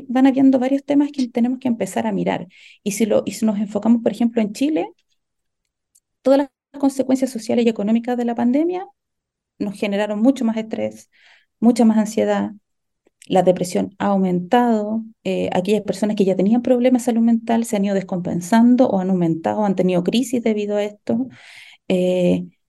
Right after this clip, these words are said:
por ejemplo, desde, desde un informe anual que fue el dos mil veintidós de la Seguridad del Trabajo, eh, dos de cada tres trabajadores, que más o menos el sesenta y siete por ciento, eh, han tenido alguna enfermedad profesional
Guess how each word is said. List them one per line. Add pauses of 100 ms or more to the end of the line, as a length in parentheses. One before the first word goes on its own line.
(120)
por
ejemplo,
desde,
desde
un
informe
anual
que
fue
el
dos
mil
veintidós
de
la
Seguridad
del
Trabajo, (640)
eh, (520)
dos
de
cada
tres
trabajadores,
que
más
o
menos
el
sesenta
y
siete
por
ciento, (100)
eh, (160)
han
tenido
alguna
enfermedad
profesional